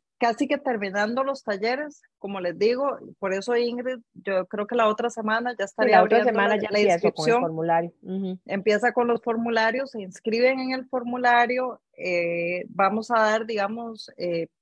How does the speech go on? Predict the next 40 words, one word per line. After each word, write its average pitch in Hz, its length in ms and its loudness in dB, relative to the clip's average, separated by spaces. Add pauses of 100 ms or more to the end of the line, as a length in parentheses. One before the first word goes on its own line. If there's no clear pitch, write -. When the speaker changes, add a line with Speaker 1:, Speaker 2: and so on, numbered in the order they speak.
(300)
Speaker 1:
unas 202 340 0
dos 214 160 4
semanas, 262 500 0 (140)
digamos, 180 340 -4
a 214 60 -6
partir 185 360 -4
de 208 100 -2
que 214 160 2
Ingrid 226 320 2
em-, 220 160 0 (260)
abra 196 220 2
el 220 100 -6
formulario 226 640 0
a 185 80 -2
cuando 175 300 -6
terminamos 180 500 -2
los 220 160 -4
talleres, 226 420 2
serían 180 300 -2
unas 214 220 -2
dos 220 160 0
semanas 226 420 -2
para 214 220 -2
inscripciones. 233 880 -2 (540)
Se 208 180 -2
cierra 214 380 6
inscripción 247 1000 -2 (640)
el, 185 600 -2
el, 170 840 -4 (720)
el 196 160 -2
veintiocho 196 540 0
de 254 120 4
febrero, 226 440 2
yo 196 160 -8
creo 233 160 -8
que 240 60 -18
podemos 220 320 -4
cerrar 202 300 -2
inscripciones. 247 880 -6
Speaker 2:
Sí, 277 260 -4